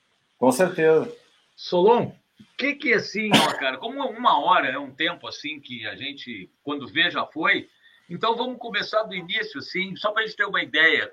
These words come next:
Speaker 2: Ah, a música pintou porque tu, tu tem irmãos que tocam também, né?
Speaker 1: Sim.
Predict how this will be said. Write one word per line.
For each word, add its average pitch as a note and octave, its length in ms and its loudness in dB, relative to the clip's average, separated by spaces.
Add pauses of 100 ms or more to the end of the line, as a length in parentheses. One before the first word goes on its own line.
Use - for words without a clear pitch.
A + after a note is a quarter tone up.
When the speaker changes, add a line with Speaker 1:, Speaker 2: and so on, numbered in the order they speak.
(120)
Speaker 2:
Ah, B2+ 600 -4
a D#3+ 80 4
música G#3 600 -4
pintou D3 480 -4
porque D#3 440 -6 (280)
tu, C3+ 100 -8
tu D#3 140 -8
tem G3 240 2
irmãos G3+ 380 -2
que F#3+ 100 -18
tocam F#3 440 -2
também, E3 340 -4
né? G2 220 -6 (580)
Speaker 1:
Sim. - 520 2